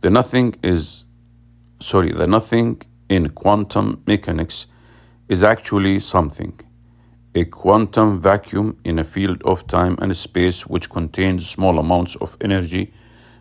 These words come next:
and produces only virtual particles, not real matter.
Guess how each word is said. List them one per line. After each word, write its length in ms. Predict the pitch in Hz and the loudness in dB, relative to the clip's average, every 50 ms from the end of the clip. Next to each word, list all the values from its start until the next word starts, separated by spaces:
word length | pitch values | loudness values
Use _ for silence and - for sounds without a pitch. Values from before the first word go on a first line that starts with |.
| _ _ - | _ _ 0
and 260 | - 92 92 90 80 | 2 4 4 4 2
produces 640 | - - 87 80 76 85 95 92 - - 87 78 - - - | 0 -2 -2 -2 0 -2 -2 -2 -2 -4 -6 -6 -6 -4 0
only 420 | 98 110 113 113 110 110 110 110 - - | 2 2 4 4 4 2 2 0 0 -4
virtual 600 | - 82 80 92 101 95 90 - - 90 90 85 | -6 -2 2 2 2 2 2 -4 -2 0 0 0
particles, 760 | 82 - - 90 101 101 - - 95 - - 110 110 - - - _ _ _ _ _ _ _ _ - | 0 0 0 0 0 0 -2 -6 -4 0 0 0 0 0 -6 -14 _ _ _ _ _ _ _ _ -4
not 260 | - - 117 110 - | 0 2 2 2 2
real 240 | 107 92 92 87 78 | 0 2 4 4 4
matter. 300 | 76 78 76 76 - - | 2 0 -2 -4 -8 -16